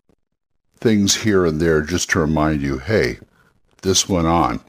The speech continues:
This, this is how it was." And you don't go overboard. I mean, I wouldn't go overboard with, like, the racism or anything like that, or even the sexism.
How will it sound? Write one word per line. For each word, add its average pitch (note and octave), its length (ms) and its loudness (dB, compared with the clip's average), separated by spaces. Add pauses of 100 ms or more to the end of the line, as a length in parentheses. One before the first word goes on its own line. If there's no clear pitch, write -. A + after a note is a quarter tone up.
(100)
This, - 220 -6
this F2 420 -4
is F2+ 120 -4
how C#2+ 260 0
it B1+ 60 -6
was." - 560 -4 (560)
And C3 340 -2 (540)
you F3+ 120 0
don't B2 240 0
go D2+ 260 2
overboard. E2 520 -2
I B2 60 2
mean, C#3 180 2
I C3 60 2
wouldn't G#2 260 0
go D2+ 140 -2
overboard C2+ 460 -4
with, B1 100 -12
like, D2 160 -2
the - 80 -6
racism B1 840 -4
or G#1+ 200 -8
anything B1 340 -6
like - 280 -10
that, C2 260 -2
or B1 100 -4
even D2 160 -4
the - 80 -6
sexism. - 720 -4